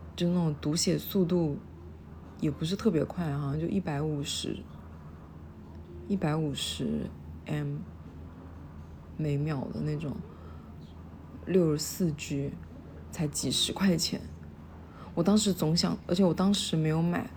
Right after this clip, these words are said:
我还担心说，万一我那个领导又偶尔叫我去拷文件，然后我又没有那个 U 盘，他会不会说我呀？会不会又觉得我工作不够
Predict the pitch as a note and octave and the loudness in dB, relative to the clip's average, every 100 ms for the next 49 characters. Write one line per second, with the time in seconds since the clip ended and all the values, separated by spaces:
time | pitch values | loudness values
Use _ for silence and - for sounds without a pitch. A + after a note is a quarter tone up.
0 | - - - E3 E3 E3 F3 - E3+ E3 | -12 -10 0 2 4 4 4 4 2 2
1 | E3+ D#3+ E3 - - - - - - - | 2 2 0 -6 -12 -14 -14 -14 -14 0
2 | - F#3 F3 E3 D#3 D3 - F#3 F3 D#3 | 6 6 6 4 2 0 0 2 4 4
3 | D3 D#3+ C#3+ D3 E3+ - E3+ D#3 D#3 F3+ | 2 2 2 2 0 2 2 4 4 2
4 | D#3+ E3 - C#3+ C#3+ D3 D3 E3+ D3 D#3 | 2 -2 0 2 2 2 2 2 4 4
5 | D#3 D3 F3+ E3+ D3 D3+ D3+ D#3 E3 D#3+ | 4 6 6 6 4 2 2 2 4 4
6 | D#3 D#3 - D#3+ D#3+ E3 E3 E3+ E3 - | 4 2 -2 -2 0 2 4 2 2 0
7 | D#3 D3 C#3+ - - - - - - - | 2 2 2 -2 -4 -8 -10 -12 -12 -12
8 | - F#3+ F3 F#3+ F#3+ - A2+ D3+ D3 C#3+ | -2 4 8 8 6 4 2 4 2 2
9 | - E3 E3 F3+ C#3+ D3 E3+ | 2 2 4 2 2 0 2